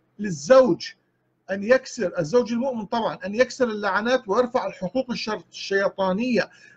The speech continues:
آه، آه، لزوجته الغير مؤمنة؟ الجواب نعم، أيضًا بشرط أن يفرق بين القوة الممنوحة له من الرب والسلطة التي أخذها باعتباره رأس للزوجة.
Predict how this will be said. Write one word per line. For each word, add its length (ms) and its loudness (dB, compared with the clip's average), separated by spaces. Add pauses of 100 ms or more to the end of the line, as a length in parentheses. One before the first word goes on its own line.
(140)
آه، 40 -8
آه، 920 6 (440)
لزوجته 800 6
الغير 300 6
مؤمنة؟ 580 2 (600)
الجواب 680 6 (100)
نعم، 500 2 (580)
أيضًا 420 0
بشرط 580 4 (760)
أن 300 -4 (220)
يفرق 640 4
بين 280 -6
القوة 500 2
الممنوحة 580 -2
له 280 0
من 180 -2
الرب 380 4 (300)
والسلطة 800 -4 (300)
التي 340 -2
أخذها 360 4
باعتباره 640 0
رأس 300 -8
للزوجة. 640 2